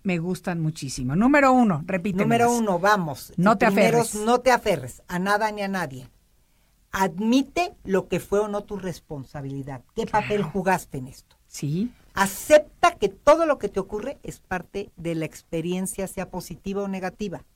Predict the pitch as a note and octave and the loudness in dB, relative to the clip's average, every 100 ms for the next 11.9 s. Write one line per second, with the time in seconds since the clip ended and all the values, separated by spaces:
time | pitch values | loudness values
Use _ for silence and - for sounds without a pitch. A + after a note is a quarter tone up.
0 | _ _ - - C#3+ C#3 G3 D#4 _ _ | _ _ -14 -8 -4 0 0 -2 _ _
1 | _ _ _ G3 G3 - B3 B3+ B3 A#3+ | _ _ _ 0 0 4 4 6 4 0
2 | F#3 D#3+ G3+ F3+ E3 F3 D#3+ - E3+ D3+ | 0 -6 -6 -6 -4 -4 -6 -8 -12 -12
3 | - E3 D3 C3+ - C3+ - E3+ D#3 E3+ | -12 -12 -10 -12 -12 -14 -12 -10 -6 -6
4 | - - E3 G3+ F#3+ - G3 F3 E3 F3+ | -8 -10 -8 -6 -8 -6 -6 -4 -6 -6
5 | G3 - G3 F3 D#3+ E3 D#3+ D3+ - G3 | -6 -8 -4 -4 -2 -4 -4 -6 -4 -4
6 | F3 E3+ D#3+ D3+ D#3+ D#3+ E3+ - G3 F#3+ | -4 -6 -6 -6 -8 -8 -10 -8 -6 -6
7 | F#3+ F3 D3+ C#3+ C3+ C3 A#2+ _ - F3 | -8 -12 -12 -14 -16 -18 -20 _ -6 -2
8 | F3 E3+ E3+ E3 E3 G#3 A3+ C#4 _ - | 0 0 -2 -4 -8 -4 -4 -6 _ -8
9 | G3 G#3 F3+ G3+ G3+ F#3+ F3+ F3 E3+ F3 | -4 -4 -4 -2 -2 0 -2 -2 -2 -2
10 | F3+ F#3+ D#3 C3 - - _ - F#3 G3+ | -2 0 -2 -4 -10 -20 _ -8 -2 0
11 | G3 F#3+ G3 F3+ E3 D#3 C#3+ D3 C3 | 2 2 0 -4 -2 -2 -2 -4 -6